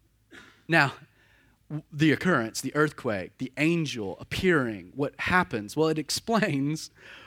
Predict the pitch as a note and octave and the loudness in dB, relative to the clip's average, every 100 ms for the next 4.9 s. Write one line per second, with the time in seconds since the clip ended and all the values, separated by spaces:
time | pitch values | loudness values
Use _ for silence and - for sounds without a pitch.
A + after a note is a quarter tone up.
0 | - - D#4+ F#3+ F#3 D#3+ D#3 D3 D3+ E3+ | -6 -2 0 4 4 6 4 2 2 2
1 | C#3 C#3 C#3 D3 D#3+ D3+ C#3+ C#3+ D#3 C#3+ | 2 2 0 2 2 2 2 4 4 2
2 | C3 B2 B2+ A#2+ - D#3+ B2+ G2 E2+ G2 | 0 -2 -8 -8 -6 -4 -4 -4 -10 -16
3 | - _ _ _ D3+ D#3 F3 C#3 B2+ D3+ | -20 _ _ _ -2 2 4 4 6 6
4 | E3+ - - A2+ - G#2+ A2+ - | 4 -2 -12 -14 -8 -6 -6 -10